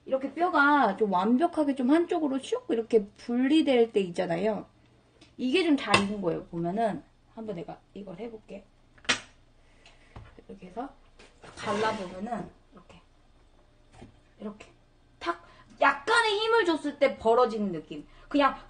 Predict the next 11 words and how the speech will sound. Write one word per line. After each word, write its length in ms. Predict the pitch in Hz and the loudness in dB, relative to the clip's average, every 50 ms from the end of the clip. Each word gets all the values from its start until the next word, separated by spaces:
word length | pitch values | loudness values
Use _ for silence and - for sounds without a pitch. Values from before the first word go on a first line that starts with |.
| - - | 0 6
홀라당 540 | 277 311 392 427 440 440 415 349 285 - - | 10 10 10 10 10 8 6 4 2 0 -4
이게 200 | 226 202 247 220 | -4 2 4 4
아니라 520 | 190 185 185 214 226 - - - - - - - - - _ _ - | 4 4 2 0 2 2 0 0 -2 -10 -16 -20 -20 -20 _ _ -16
살짝 460 | - - 453 466 480 - 480 466 - | -8 -2 -2 -2 0 0 -2 -4 -4
힘을 340 | - - 427 427 427 415 - | -4 -4 -4 -2 -2 -4 -4
줬을 380 | 294 277 269 - 294 302 - | -4 -4 -6 -6 -10 -10 -6
때 400 | - 277 269 262 269 269 269 226 | -4 -2 -2 -2 -2 -2 -4 -4
이렇게 480 | 202 208 214 214 - 226 208 208 202 202 | -4 -4 -6 -6 -4 -4 -4 -4 -6 -10
갈라지는 720 | - - - 208 214 247 262 269 262 247 226 226 214 196 | -12 -6 -4 -2 0 2 0 0 -2 -6 -10 -10 -10 -8
요 140 | 196 202 202 | -8 -8 -8
느낌이 880 | 202 170 170 - - 208 226 208 202 202 202 208 214 220 208 - - | -8 -10 -14 -18 -16 -14 -12 -10 -8 -8 -8 -8 -8 -8 -10 -12 -12